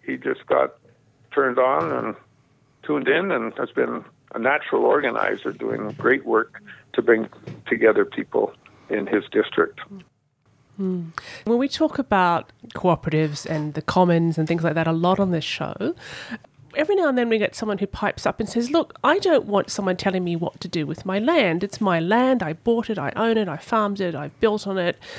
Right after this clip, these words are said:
Speaker 2: How do you speak to someone that comes from that position that is not really understanding how the principle of the commons works?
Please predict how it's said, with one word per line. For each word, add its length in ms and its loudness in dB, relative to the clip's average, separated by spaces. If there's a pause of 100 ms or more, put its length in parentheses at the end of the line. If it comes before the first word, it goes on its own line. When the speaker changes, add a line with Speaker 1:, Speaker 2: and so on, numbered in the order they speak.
(200)
Speaker 2:
How 240 0
do 120 -2
you 100 2
speak 320 -4
to 100 0
someone 320 4
that 140 0
comes 240 -2
from 220 -2
that 200 0
position 640 -4 (460)
that 300 2 (240)
is 400 0
not 260 4
really 220 2
understanding 800 0
how 380 0
the 360 -2
principle 400 -4
of 80 -4
the 80 -6
commons 400 -8
works? 540 -8